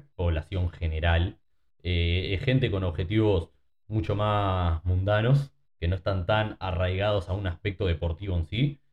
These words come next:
sino que están un poco más orientados a ciertos estándares de,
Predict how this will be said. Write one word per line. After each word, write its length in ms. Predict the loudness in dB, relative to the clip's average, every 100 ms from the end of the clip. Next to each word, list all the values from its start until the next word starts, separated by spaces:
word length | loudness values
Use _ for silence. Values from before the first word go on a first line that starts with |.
| _ _
sino 140 | -2 0
que 60 |
están 160 | 0 -2
un 80 | -2
poco 160 | -2
más 180 | -4 -2
orientados 480 | 0 0 2 0 0
a 60 | -2
ciertos 340 | -2 -4 -6
estándares 500 | -6 -2 0 2 2
de, 440 | 4 4 2 -2